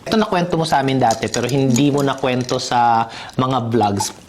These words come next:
Hindi nyo alam to, pero di ba naka-, nakakapag-ipon na si Lindy, nakakapag-savings siya, may sahod siya, tapos may savings din siya. May times na namigay ito ng pera. Hindi ko sasabihin sino.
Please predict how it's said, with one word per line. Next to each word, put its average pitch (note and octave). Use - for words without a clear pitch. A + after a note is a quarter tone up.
Hindi C3+
nyo C#3
alam C#3
to, E3
pero D3+
di D3
ba D3+
naka-, C#3
nakakapag-ipon B2
na A#2+
si A2+
Lindy, A2+
nakakapag-savings G#2+
siya, D3+
may B2+
sahod D3
siya, D#3+
tapos -
may A#2
savings A#2
din F3+
siya. D#3
May F#3+
times D3
na C#3+
namigay C#3
ito C3+
ng B2
pera. G#2
Hindi F#3+
ko A#3+
sasabihin F3+
sino. F#3+